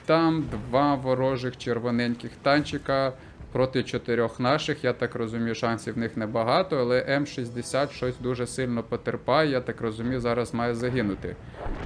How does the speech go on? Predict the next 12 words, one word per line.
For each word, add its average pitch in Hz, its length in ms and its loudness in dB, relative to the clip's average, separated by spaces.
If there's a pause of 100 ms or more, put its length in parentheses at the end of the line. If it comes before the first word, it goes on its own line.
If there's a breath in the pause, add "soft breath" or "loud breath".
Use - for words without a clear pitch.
(200)
Так 135 280 6
і 127 60 2
відбувається. 127 920 2 (760 loud breath)
Забирають 123 640 2
його 120 200 2
червоненькі, 123 680 0
і 131 300 0
тепер 139 440 0
там 135 220 2
аж 131 140 -2
три 156 240 2
їх. 107 180 2